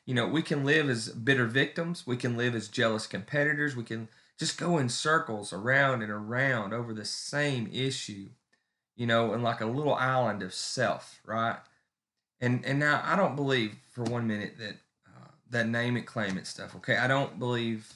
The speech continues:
that, you know, if I can just declare that I'm gonna have a, a twenty twenty-one Ford Ranger, that I'm gonna ha-, get one, okay? I mean, if anybody does feel the Lord <laughs> leading you to give one, that's one thing. <laughs> No, I'm just kidding. But really,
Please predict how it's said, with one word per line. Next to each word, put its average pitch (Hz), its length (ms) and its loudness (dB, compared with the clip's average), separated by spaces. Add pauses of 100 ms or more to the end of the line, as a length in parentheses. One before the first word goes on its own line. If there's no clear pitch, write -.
that, 107 300 -4
you 113 100 -6
know, 101 160 -4
if 101 80 -12
I 113 120 2
can 113 160 -4
just 107 180 -8
declare 107 440 -2
that 107 120 -4
I'm 107 180 -2
gonna 104 180 -6
have 101 160 -8
a, 95 80 -14 (720)
a - 40 -14
twenty 117 280 0
twenty-one 104 520 -4
Ford 104 240 -6
Ranger, 101 600 -6
that 101 100 -6
I'm 107 120 -2
gonna 104 180 -4
ha-, 117 200 -4
get 123 320 0
one, - 120 -20 (280)
okay? 110 320 0 (920)
I 117 40 -8
mean, 98 400 -2 (120)
if - 140 -20
anybody 107 460 2 (220)
does 127 240 6
feel 131 200 2
the 117 80 -2
Lord 120 260 2
<laughs> - 20 -2
leading 135 240 6
you 127 80 4
to 113 60 0
give 120 220 4
one, 117 120 0
that's 113 260 0
one 123 160 -2 (160)
thing. 143 200 0
<laughs> - 40 -8
No, 110 60 -2
I'm 107 220 -6
just 107 220 -10
kidding. 101 360 -4 (540)
But 117 100 -4
really, 127 400 4